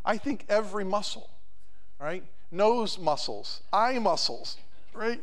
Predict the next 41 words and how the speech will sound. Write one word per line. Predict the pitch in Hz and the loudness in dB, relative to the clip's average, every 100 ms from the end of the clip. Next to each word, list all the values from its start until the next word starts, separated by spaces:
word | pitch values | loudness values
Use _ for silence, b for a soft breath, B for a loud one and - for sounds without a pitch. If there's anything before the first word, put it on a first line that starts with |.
| - | -2
While | - 208 | 2 2
you're | 220 208 | 2 0
reaching, | 208 226 - 170 139 151 | 0 0 0 -2 -4 -2
every | 226 294 285 285 | 2 2 2 2
muscle | 302 320 311 131 | 4 4 4 -2
from | 131 151 | -2 -2
the | 147 | 0
top | - 247 254 | 2 2 2
of | |
your | 247 | 0
head | 233 226 | 2 0
to | 160 | 0
the | 139 | 0
bottom | 160 202 220 | 4 4 2
of | |
your | 214 | -4
foot | 196 214 190 | -4 -2 -2
straining. | - - 226 247 208 - - - - B B B B | -2 -4 -4 -4 -6 -6 -6 -6 -6 B B B B
That's | 247 285 | 2 2
the | 285 269 | 4 4
idea | 240 190 247 311 | 2 -2 0 2
here. | 339 170 110 113 | 0 -2 -6 -6
The | 147 | -4
goal | 151 226 311 294 | 4 6 8 8
is, | 208 180 - B B B | 4 4 0 B B B
by | 220 277 | 2 4
the | 311 | 2
grace | 220 247 269 220 | 0 2 2 2
of | 240 185 | -2 2
God | 220 269 170 135 170 | 4 6 6 6 4
and | 202 | 2
with | 226 233 | 0 2
the | 214 | 2
help | 247 285 | 4 4
of | 233 190 | 2 2
one | 220 | 2
another, | 208 254 262 190 | 4 6 6 4
we | 208 | 2
strain | 208 - - 247 285 381 349 294 | 0 0 0 4 4 6 4 2
towards | - 269 269 254 170 | 4 6 6 2 -2
this | 196 247 - - | 0 0 0 -2